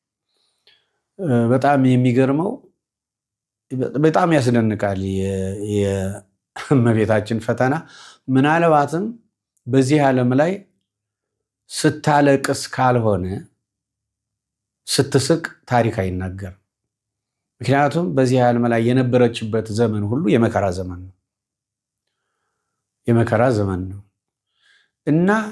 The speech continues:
የሚያስደንቀው ይሄ ነው። እናቱ ስትሆን እንዴት ነው፣ እ፣ በእናቱ ላይ እንዲህ አይነት የስደት መከራ፣ የሌላውን መከራ ሲደርስ ዝም ያለው? በእሷ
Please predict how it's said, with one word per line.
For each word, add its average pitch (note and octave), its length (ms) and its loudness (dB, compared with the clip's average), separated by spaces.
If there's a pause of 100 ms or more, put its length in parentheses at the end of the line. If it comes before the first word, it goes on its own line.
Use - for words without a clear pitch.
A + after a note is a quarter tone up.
(480)
የሚያስደንቀው E3+ 800 2
ይሄ D3 160 4 (120)
ነው። F#2 160 -6 (220)
እናቱ E3+ 680 0
ስትሆን D3+ 440 0 (1800)
እንዴት F3 600 4
ነው፣ A2 200 -2 (1500)
እ፣ B2 80 2 (720)
በእናቱ D#3 600 2
ላይ C3+ 180 4
እንዲህ B2 240 0
አይነት A#2 260 -2
የስደት A#2 480 -4
መከራ፣ G2+ 340 -6 (320)
የሌላውን B2+ 480 4
መከራ G#2 280 -6 (100)
ሲደርስ C3 400 -6 (840)
ዝም A2+ 280 0 (100)
ያለው? F2+ 360 -4 (1300)
በእሷ F#3 280 2